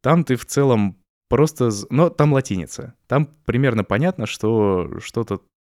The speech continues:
такое латинизированное, и как буквы читаются, ты можешь догнать.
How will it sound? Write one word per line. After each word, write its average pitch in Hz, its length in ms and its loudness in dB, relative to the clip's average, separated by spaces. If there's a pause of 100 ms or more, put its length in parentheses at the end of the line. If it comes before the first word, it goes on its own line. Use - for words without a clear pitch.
такое 95 340 -4
латинизированное, 95 920 -6
и 101 180 -12
как 101 260 -4
буквы 110 260 -6
читаются, - 440 -4
ты 95 160 -6
можешь 98 340 -4
догнать. 92 420 -8